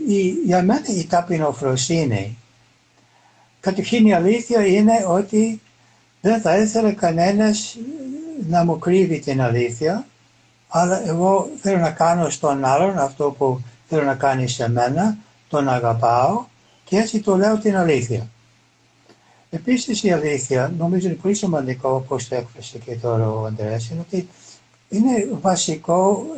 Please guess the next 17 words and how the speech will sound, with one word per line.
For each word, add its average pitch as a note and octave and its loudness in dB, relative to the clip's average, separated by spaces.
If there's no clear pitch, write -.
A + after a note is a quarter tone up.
είναι A3 2
η A#3 4
μετάνοια, G#3+ 2
είναι F#3+ 0
η, E3+ 2
η G3 0
εξομολόγηση, F3 2
είναι F3 -2
η E3+ -2
απελευθέρωση D3 0
από C#3 -2
κάτι E3 -2
που D3 -4
μας C3 0
βαραίνει A#2+ 2
και D3 2
μας F3 -2